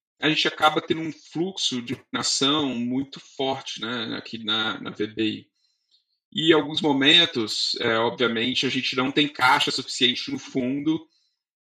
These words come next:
pra aproveitar todas essas oportunidades. E agora é um momento, por exemplo, com taxas de juros mais elevadas, com menos liquidez no mercado, que tem, de fato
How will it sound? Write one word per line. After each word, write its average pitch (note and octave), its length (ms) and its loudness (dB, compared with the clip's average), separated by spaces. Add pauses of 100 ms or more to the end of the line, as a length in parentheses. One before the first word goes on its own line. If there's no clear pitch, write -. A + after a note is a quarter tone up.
(200)
pra C3+ 180 4
aproveitar C3+ 720 2
todas C3+ 240 -2
essas C3 140 -2
oportunidades. C3+ 960 0
E A#2+ 180 0
agora C3 400 0
é D3 60 -2
um D3 100 -6
momento, B2+ 420 -8
por B2 120 -4
exemplo, B2 480 -4
com - 100 -20 (100)
taxas - 200 -8
de A#2 60 -12
juros A#2 240 -10
mais A2+ 220 -6
elevadas, A#2 720 0
com A2+ 120 -12
menos A#2+ 260 -6
liquidez A#2+ 400 -6
no A#2+ 80 -8
mercado, B2+ 720 -4 (460)
que - 100 -12
tem, C#3 180 2
de - 120 -8
fato C3+ 520 -2